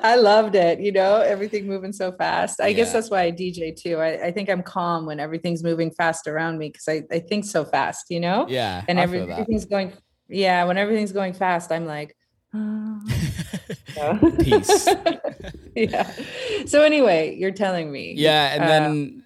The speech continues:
Speaker 2: so I did this course for, like, ten weeks, and I got there, and it was a bunch of, like, older guys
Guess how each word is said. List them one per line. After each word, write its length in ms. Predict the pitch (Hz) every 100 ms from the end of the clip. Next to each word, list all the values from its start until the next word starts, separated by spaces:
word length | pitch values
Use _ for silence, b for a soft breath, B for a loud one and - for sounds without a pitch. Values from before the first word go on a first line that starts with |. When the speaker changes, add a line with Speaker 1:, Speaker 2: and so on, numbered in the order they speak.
| _
Speaker 2:
so 420 | - - 143 139 123
I 160 | 135 143
did 160 | 151
this 160 | 127 -
course 500 | - 127 117 104 -
for, 80 | 95
like, 160 | 90
ten 240 | - 104 98
weeks, 240 | 82 -
and 200 | 101 92
I 160 | 98 107
got 220 | 104 -
there, 220 | 87 85
and 80 | 85
it 80 | 78
was 120 | 98
a 80 | 95 _ _
bunch 360 | 101 95 90 -
of, 140 | 78
like, 460 | 80 76 60 - _ _ _ _ _ _ _ -
older 420 | 85 87 85 82
guys 800 | 80 87 82 78 71 67 - -